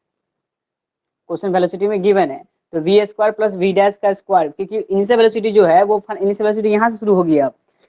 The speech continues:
तो यहाँ से फिर यहाँ तक के बीच में कितना travel किया, मतलब particle यहाँ पे वेलोसिटी हो गई इनिशियल ये, तो उसको apply किया मैंने V dash का square, ये V dash का square है,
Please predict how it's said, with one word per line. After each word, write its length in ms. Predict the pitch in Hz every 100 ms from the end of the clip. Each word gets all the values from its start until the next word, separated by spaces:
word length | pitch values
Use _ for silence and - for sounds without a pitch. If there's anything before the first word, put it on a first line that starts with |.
| _ -
तो 60 |
यहाँ 300 | 170 196 214
से 120 | 240
फिर 140 | 240 240
यहाँ 260 | 220 220 220
तक 120 | 208
के 60 |
बीच 180 | 208 214
में 100 | 208
कितना 220 | 202 190
travel 280 | 190 175 156
किया, 280 | 143 139 - _ _ _ _ _ _ _ _ - _ 156
मतलब 160 | 165
particle 380 | 175 175 185 208
यहाँ 180 | 180 196
पे 100 | 202
वेलोसिटी 320 | 196 202 202
हो 100 | 196
गई 140 | 208
इनिशियल 340 | 190 185 185 202
ये, 280 | 175 147 - _ _ _ _ _ _ _ _ _ _ _ _ _ _ _ _ _ _ _ _ _ _ _ -
तो 40 |
उसको 240 | 180 - 233
apply 240 | 214 208
किया 160 | 208 208
मैंने 180 | 202 202
V 140 | 185
dash 180 | 190 196
का 140 | 196
square, 400 | 185 - 202 240 240 -
ये 160 | 165 160 _ - _ _ _
V 180 | 165 170
dash 220 | 175 220
का 160 | - 170
square 420 | 170 165 170 175
है, 220 | 185 214